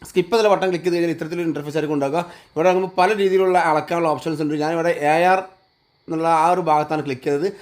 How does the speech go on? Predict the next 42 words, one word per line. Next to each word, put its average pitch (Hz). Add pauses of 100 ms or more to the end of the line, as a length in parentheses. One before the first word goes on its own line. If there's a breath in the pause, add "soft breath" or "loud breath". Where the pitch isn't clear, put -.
(200 loud breath)
അവിടെ 180
ക്ലിക്ക് 175
ചെയ്തുകൊണ്ടാണ് 165
ഞാനിവിടെ 151
കാണിച്ചു 135
തരുന്നത്. 143
ഈ -
കാണുന്ന 143
ഭാഗത്താണ് 131
ക്ലിക്ക് 120
ചെയ്യുന്നത്. 139 (420 soft breath)
മറ്റത് 160
ഓരോ 185 (420)
ആവശ്യക്കാർക്ക് 180
ഉപയോഗിക്കാവുന്ന 170
ഒക്കെ 170
ടൂളുകളാണ്. 151
നമുക്ക് 147
ഇനി 151
ഇപ്പൊ 160
ഞാൻ 165
തൽക്കാലം 180
കാണിച്ച 180
അവിടെ 180
അത് 175
മാത്രം 151
ഓപ്പൺ 135
ചെയ്യുന്നു. 104 (420 soft breath)
അപ്പോൾ 277
ഇതുപോലെ 262
ഒരു 247
ക്യാമറ 190
ആയിരിക്കും 170
നിങ്ങൾക്ക് 151
ഇവിടെ 143
ഓപ്പൺ 139
ആയി 127
വരുന്നത്. 107
അപ്പോൾ 165
നിങ്ങൾക്ക് 208
ഏത് 214 (120)
ഒബ്ജക്റ്റിനെയാണോ 170